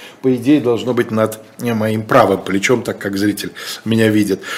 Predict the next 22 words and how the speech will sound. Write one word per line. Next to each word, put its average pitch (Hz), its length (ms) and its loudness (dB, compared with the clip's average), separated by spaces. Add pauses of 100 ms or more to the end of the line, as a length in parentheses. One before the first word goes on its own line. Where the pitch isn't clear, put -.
(140)
Ну 262 200 4
и, 160 260 4
м, 147 280 0
э, 127 960 4
я 120 200 4
вот 110 180 0
обратил 107 420 0
внимание, 101 520 0
что - 240 -2
сегодня 101 580 2
появилась, 104 500 2
ну, 110 60 -4
правда, 104 300 0
она 107 140 2
в 104 40 -6
единственном 107 560 -2
экземпляре, 117 400 2
поэтому 107 340 -4
не 107 100 -2
удивлюсь, 107 480 -2
если 95 200 -12
уже 101 220 -8